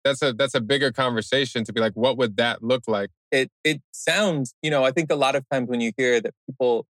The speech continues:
Speaker 2: that there is no vote or that you can't vote or that voting doesn't happen, it's easy to go to,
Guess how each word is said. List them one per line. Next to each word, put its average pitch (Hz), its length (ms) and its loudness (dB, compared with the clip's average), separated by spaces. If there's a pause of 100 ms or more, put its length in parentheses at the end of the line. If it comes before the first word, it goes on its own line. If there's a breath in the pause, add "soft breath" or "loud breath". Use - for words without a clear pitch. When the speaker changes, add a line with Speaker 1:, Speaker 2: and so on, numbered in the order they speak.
(120)
Speaker 2:
that - 160 -8
there 113 140 2
is 139 240 0
no 110 180 2
vote 101 300 0
or 107 100 -4
that 104 80 -8
you 107 100 -6 (160)
can't 127 240 -2
vote 95 200 0 (480)
or 113 60 0
that 110 140 -2
voting 127 340 2
doesn't 110 320 -2 (120)
happen, 104 500 -4 (340)
it's - 180 -8
easy 156 260 0
to 147 100 0
go 123 240 2 (180)
to, 110 440 -2